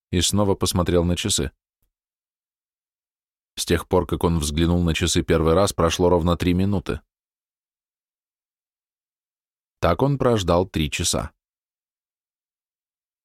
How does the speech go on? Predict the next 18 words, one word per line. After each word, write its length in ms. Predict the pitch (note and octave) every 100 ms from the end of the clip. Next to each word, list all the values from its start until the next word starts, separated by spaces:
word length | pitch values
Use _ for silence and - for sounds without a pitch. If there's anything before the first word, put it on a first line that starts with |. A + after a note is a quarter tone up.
| _ _
Он 180 | E2+ F2
сидел 300 | F2 F#2 F2+
неподвижно, 580 | E2 E2+ F2 G2+ F#2
словно 320 | E2+ F#2+ E2+ E2
закоченев, 540 | D#2+ D#2+ E2+ F#2+ F#2+
когда 260 | F2 E2+ E2+
повернулась 540 | E2 E2 F#2 F#2 -
ручка 300 | F#2 - G2
двери. 360 | G#2 F#2+ - - _ _ _ _ _ _ _ _ _ _ _ _ _ _ _ _ _ _ -
Поль 180 | D2+
вошёл 320 | C#2+ C#2+ D#2 D2
сияющий, 760 | D#2+ D2 C#2 E2 - G#2 G#2+ _ _ _ _ _ _
довольный. 680 | F#2 F2+ D#2+ C#2+ G#1+ G1+ - _ _ _ _ _ _ _ _ _ _ _ G2+
«Здорово», — 460 | F#2+ D3+ F#3 D#3
сказал 380 | F#2+ E2+ D#2 D#2
Поль. 280 | D#2 C2+ C#2 _ _ _ _ _ _
«Давно 320 | G#2 C#3+ G#3
ждёшь?» 340 | F3+ G#2+ -